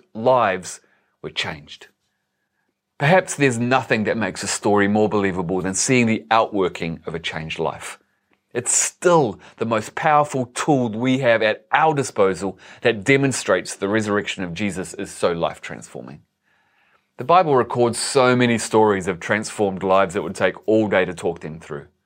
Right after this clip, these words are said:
But one stands out, and that's one that we know well, the man that I've already talked about by the name of Paul. Before becoming a follower of Jesus, Paul was known as an intolerant Jew,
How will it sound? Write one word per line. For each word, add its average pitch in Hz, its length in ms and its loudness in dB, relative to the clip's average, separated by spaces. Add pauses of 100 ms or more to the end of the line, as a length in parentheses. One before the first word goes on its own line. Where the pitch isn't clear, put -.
(560)
But 131 100 -2
one 175 240 2
stands 92 360 -4
out, 78 220 -8 (800)
and 127 100 -2
that's 160 200 2
one 135 160 2
that 127 100 4
we 120 100 0
know 117 160 2
well, 92 400 -4 (460)
the 117 60 -8
man 135 240 2
that 120 100 4
I've 110 120 2
already 117 200 2
talked 113 300 -4
about 87 200 -4
by 98 140 0
the 98 80 0
name 104 180 -4
of 92 160 -14
Paul. 90 420 -6 (580)
Before 185 340 6
becoming 170 600 0
a 113 80 -2
follower 151 480 4
of 123 180 0
Jesus, 123 380 -2
Paul 165 260 2
was 127 220 0
known 135 340 2 (220)
as 117 300 2
an 117 200 -4
intolerant 113 760 0
Jew, 98 360 -4